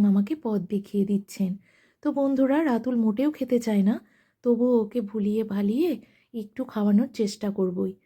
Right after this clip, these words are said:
বলো তো বন্ধুরা, ঘরে পার্বণ, পিঠে না খেলে হয়? তাই না বন্ধুরা? কেমন হয়েছে বলো? আর এখানে রয়েছে আমার বাউনি বাঁধার জন্য সব জিনিসপত্র।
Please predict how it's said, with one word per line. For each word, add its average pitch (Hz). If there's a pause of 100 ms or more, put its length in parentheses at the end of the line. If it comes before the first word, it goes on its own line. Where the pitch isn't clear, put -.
(200)
বলো 254
তো 262
বন্ধুরা, 240 (420)
ঘরে 220
পার্বণ, 208 (260)
পিঠে 208
না 226
খেলে 233
হয়? 262 (640)
তাই 202
না 208
বন্ধুরা? 226 (340)
কেমন 226
হয়েছে 202
বলো? 185 (480)
আর 214 (120)
এখানে 247
রয়েছে 226 (440)
আমার 214
বাউনি 214
বাঁধার 208
জন্য 202 (100)
সব 233
জিনিসপত্র। 196